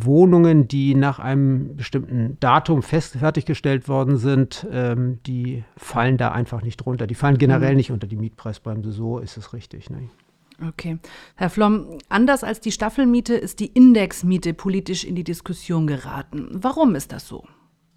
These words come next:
Speaker 1: Als wir die Indexmiete eingeführt haben und auch Jahre danach hatten wir hier allgemeine Preissteigerungen und damit Indexsteigerungen von, naja, sagen wir mal zwei Prozent,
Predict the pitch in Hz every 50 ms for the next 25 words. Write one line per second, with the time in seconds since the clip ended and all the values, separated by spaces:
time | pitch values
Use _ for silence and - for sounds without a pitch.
0 | _ _ _ _ _ _ _ _ _ _ - - 143 139 135 170 175 - - -
1 | - 170 180 180 165 139 165 165 175 - - 160 190 202 190 180 - - - 165
2 | 175 185 - 165 156 - 113 131 165 196 202 196 151 - - 131 131 127 120 107
3 | 123 131 120 117 113 110 107 101 - 139 139 135 - - 151 156 - - - 120
4 | 120 135 139 151 165 175 160 170 147 160 160 147 151 151 143 123 110 104 - -
5 | - - 127 - - 135 131 127 117 127 131 131 127 127 117 113 131 131 127 123
6 | 120 117 120 120 - - _ - - 123 127 147 151 147 147 135 131 131 135 135
7 | 135 131 - - - - 131 123 139 165 156 - - - - - 147 147 156 160
8 | 151 160 147 156 151 147 139 123 131 123 123 131 127 123 - - - 156 151 170
9 | 156 160 151 - - - - - 147 143 139 143 147 139 139 139 135 131 135 135
10 | 131 120 113 - - 131 120 113 117 120 113 113 110 107 107 113 110 104 107 104
11 | 104 107 107 117 123 127 131 131 120 113 - - - 117 117 117 - - 110 -
12 | - - 113 107 101 92 - - -